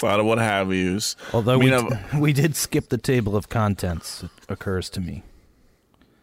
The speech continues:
Speaker 2: Damn
Speaker 1: Well,
Speaker 2: it.
Speaker 1: it's too late to go back now. Fuck it.
Speaker 2: Fuck.
Speaker 1: That would just be spoilers for later.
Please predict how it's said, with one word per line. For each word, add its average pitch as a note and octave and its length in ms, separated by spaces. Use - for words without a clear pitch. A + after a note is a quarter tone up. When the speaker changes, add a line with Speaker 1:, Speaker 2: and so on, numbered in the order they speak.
Speaker 2:
Damn - 220
Speaker 1:
Well, G2 300
Speaker 2:
it. G2+ 120
Speaker 1:
it's - 160
too C3 240
late A2+ 220
to G2+ 120
go F#2 180
back G2+ 300
now. F2+ 320
Fuck - 300
it. - 80
Speaker 2:
Fuck. - 220
Speaker 1:
That F#3 240
would F3 80
just D3+ 200
be C3 100
spoilers A#2 680
for G2 160
later. F#2+ 400